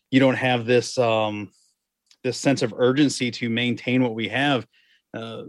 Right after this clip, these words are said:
the forests, the, the land in, in the United States, the lower forty-eight is so fragmented, especially east of the Mississippi, that, um, you know, to find contiguous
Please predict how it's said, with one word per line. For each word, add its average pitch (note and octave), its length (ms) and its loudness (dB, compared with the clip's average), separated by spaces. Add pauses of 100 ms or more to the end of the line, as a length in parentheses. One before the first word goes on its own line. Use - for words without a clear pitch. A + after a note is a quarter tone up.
(300)
the A#2 80 -6
forests, - 960 -2
the, - 300 -20
the A2+ 80 -12
land B2 480 0
in, A#2 160 -6
in A#2 80 -8
the A#2 60 -4
United A#2 320 -4
States, B2+ 340 -2
the A2+ 60 -10
lower A#2+ 200 0
forty-eight A#2+ 380 0
is A2 100 -4
so A#2 140 0
fragmented, A#2+ 680 -4
especially A#2+ 520 -2
east A#2 240 -8
of A#2 80 -6
the A2+ 60 -4
Mississippi, A2+ 580 -6
that, G#2 280 -4 (1000)
um, G#2 560 -8 (300)
you C3+ 100 0
know, A#2 100 2
to A2 120 -4
find B2+ 500 2
contiguous B2 580 0